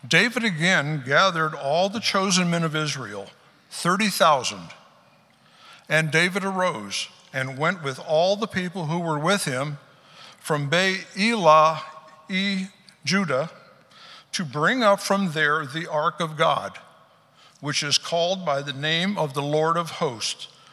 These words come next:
who sits enthroned on the cherubim. And they carried the ark of Godon, a new cart, and brought it out of the house of Abinadab, which was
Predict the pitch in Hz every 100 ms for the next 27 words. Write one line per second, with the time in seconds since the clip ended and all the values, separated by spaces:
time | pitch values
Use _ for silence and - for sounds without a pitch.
0 | - - - 170 - 240 - 220 220 190
1 | - 226 233 143 120 - 139 147 147 185
2 | 170 123 110 92 - _ _ _ _ _
3 | _ _ - - - - _ _ - 156
4 | 151 202 220 202 208 202 180 196 - 180
5 | 123 120 - - - _ - 147 147 147
6 | 190 175 135 120 131 - - _ _ _
7 | - 160 160 185 214 - 120 113 - -
8 | - - _ - 156 147 120 151 170 202
9 | 202 165 175 180 185 151 160 139 139 -
10 | - - - - - _ - 147 180 165
11 | 160 196 196 147 127 113 117 123 - -
12 | - _ _ _ 156 160 - 180 180 170
13 | 175 -